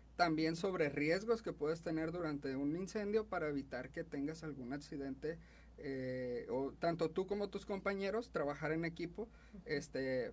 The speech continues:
Speaker 1: para que las cosas resulten bien sin algún lesionado.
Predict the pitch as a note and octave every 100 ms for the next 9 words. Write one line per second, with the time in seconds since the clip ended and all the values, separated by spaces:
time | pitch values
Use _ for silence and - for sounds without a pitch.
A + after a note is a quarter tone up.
0 | - D3 C#3 - C#3 C#3+ D#3+ E3 F#3+ E3
1 | D3+ D#3+ E3 D#3 F3+ F#3+ F3+ D3 C3 C#3
2 | D3 D#3 C3 A2+ -